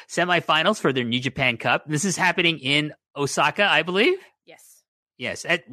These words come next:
Speaker 1: Edion Arena?
Speaker 2: Yes, probably.
Speaker 1: I don't see this being an Osaka-jo Hall, like, card.
Speaker 2: No, I don't think it was Osaka-jo Hall. I'll check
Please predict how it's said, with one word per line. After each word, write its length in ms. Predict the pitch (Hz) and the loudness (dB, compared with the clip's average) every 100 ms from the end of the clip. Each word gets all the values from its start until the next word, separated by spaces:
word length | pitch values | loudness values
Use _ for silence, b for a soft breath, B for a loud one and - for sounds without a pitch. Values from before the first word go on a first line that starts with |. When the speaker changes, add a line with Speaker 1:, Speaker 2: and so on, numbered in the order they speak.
| 127 | -10
Speaker 1:
Edion 280 | 117 143 156 | -4 0 2
Arena? 340 | 156 170 277 330 _ _ _ _ _ _ _ _ _ _ _ _ | 2 2 2 -4 _ _ _ _ _ _ _ _ _ _ _ _
Speaker 2:
Yes, 1500 | 202 196 190 202 196 196 196 190 175 160 185 427 698 - - - | -20 -16 -10 -6 -4 -2 0 2 2 4 4 4 2 -4 -16 -2
probably. 520 | 202 208 285 381 403 466 453 370 | 0 2 0 0 0 0 0 -4
Speaker 1:
I 160 | 277 311 | 0 0
don't 160 | 277 | 2
see 120 | 269 285 | 2 4
this 140 | 247 | 2
being 180 | 262 220 | 2 4
an 60 | |
Osaka-jo 640 | 185 165 185 175 127 143 127 | 2 2 2 2 2 2 4
Hall, 520 | 139 139 135 120 - - | 4 4 4 0 -8 -2
like, 180 | 120 | -2
card. 520 | 220 226 240 247 226 220 | -2 -6 -6 0 2 4
Speaker 2:
No, 680 | 208 196 185 170 165 160 - - | 2 2 0 -2 -6 -8 -12 -6
I 120 | 196 | -2
don't 260 | 208 208 | -2 -4
think 200 | 202 196 | -8 -6
it 80 | 165 | -2
was 180 | 165 175 | 0 0
Osaka-jo 600 | 170 170 160 170 165 151 | -2 0 -2 -2 -4 -2
Hall. 240 | 135 131 - | 0 -2 4
I'll 220 | 202 247 | 4 4
check 380 | - 185 147 | 2 2 2